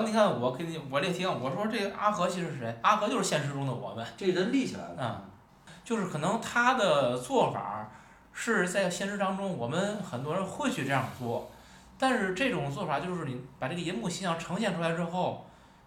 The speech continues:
Speaker 1: 就是你们会，我不知道该怎么讲，是就比较讨厌这个人，还是说去充分理解他，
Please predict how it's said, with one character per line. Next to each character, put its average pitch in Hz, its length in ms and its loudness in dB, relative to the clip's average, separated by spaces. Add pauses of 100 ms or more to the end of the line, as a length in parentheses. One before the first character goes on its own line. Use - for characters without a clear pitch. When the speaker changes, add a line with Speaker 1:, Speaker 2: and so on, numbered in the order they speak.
(120)
Speaker 1:
就 233 140 -4
是 208 180 -2 (760)
你 147 100 -6
们 202 160 2
会， 190 580 2 (680)
我 - 80 -10
不 139 100 -6
知 220 40 2
道 208 80 8
该 214 80 4
怎 170 100 0
么 202 80 -2
讲， 127 420 2
是 190 400 0 (300)
就 185 140 -4
比 139 180 -2
较 190 500 4 (480)
讨 143 220 2
厌 254 160 6
这 208 120 2
个 143 100 4
人， 131 340 0 (360)
还 190 200 2
是 180 80 2
说 185 180 0
去 180 160 -2
充 226 200 -2
分 180 140 2
理 139 140 0
解 139 200 0
他， 131 400 0